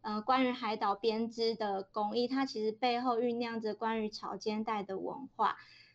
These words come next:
对，所以就是也蛮希望说欢迎大家能够来到望安，然后来体验编草鞋。那编完草鞋就可以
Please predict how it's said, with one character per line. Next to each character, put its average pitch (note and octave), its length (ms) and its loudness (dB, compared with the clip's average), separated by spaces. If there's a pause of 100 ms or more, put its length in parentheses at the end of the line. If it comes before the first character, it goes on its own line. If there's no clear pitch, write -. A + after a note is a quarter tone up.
(180)
对， A#3 220 2
所 C#4+ 180 2
以 C#4+ 300 2 (280)
就 D4 120 2
是 D4+ 500 2 (340)
也 A#3+ 200 2
蛮 A#3+ 300 2
希 C#4+ 180 -2
望 C#4 180 4
说 C#4 200 2
欢 C4+ 240 4
迎 B3 100 2
大 B3+ 180 0
家 A#3+ 240 -4
能 A3 180 -4
够 A#3 180 -4
来 F#3+ 200 -2
到 G#3+ 280 0
望 G#3+ 280 2
安， G#3+ 440 -4
然 G#3 160 -10
后 A3+ 180 -6
来 G3+ 220 0
体 G#3 280 -10
验 A#3+ 220 -2
编 A3 240 -2
草 G3 260 -6
鞋。 - 480 -6 (360)
那 C4 100 0
编 C#4+ 180 2
完 B3+ 180 4
草 G3+ 200 -10
鞋 G3 180 -2
就 A#3 160 -2
可 A#3 220 -4
以 G3 240 2